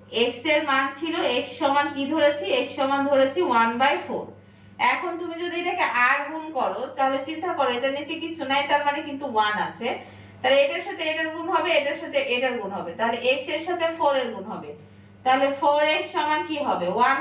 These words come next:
হবে না বলো, এটা আর গুণ করার ফলে। তাহলে এই ফোর এক্স, এই যে ওয়ানটা এটা প্লাসে ছিল, সমানের এই পাশে যদি আসে তাহলে মাইনাস হয়ে যাবে, সমান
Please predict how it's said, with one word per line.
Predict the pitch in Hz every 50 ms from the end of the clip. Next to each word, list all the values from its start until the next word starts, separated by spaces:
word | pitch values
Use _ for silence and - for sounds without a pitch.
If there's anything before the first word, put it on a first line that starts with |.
| 311 277
হবে | 277 277 269 277
না | 277 277 262
বলো, | 262 262 294 381 427 - 254
এটা | 240 247 240 -
আর | 240 240 240 262
গুণ | 262 262 269 262
করার | 262 254 247 254 - -
ফলে। | 233 254 277 349 - - - - - - - - - -
তাহলে | 240 240 247 247 240 254 269
এই | 277 294 - -
ফোর | 330 302 302 302 302 311
এক্স, | 311 311 - - 247
এই | 269 269 320
যে | 311 285 262 233
ওয়ানটা | 233 240 247 269 285 320 339 - 240 185 190 196
এটা | 233 240 233 -
প্লাসে | - 240 247 254 - - 277 269 -
ছিল, | - 262 226 202 - -
সমানের | 277 262 269 269 269 269 262 - 247 269
এই | 285 294
পাশে | 320 349 349 349 311 269 254
যদি | 220 220 196 180
আসে | 190 208 214 202
তাহলে | 226 233 247 247 262
মাইনাস | 277 285 302 339 370 370 381 - 320
হয়ে | 285 240 220 220
যাবে, | 196 180 175 208 277 - - - - - - - - - - - - - - -
সমান | 285 277 277 285 302 311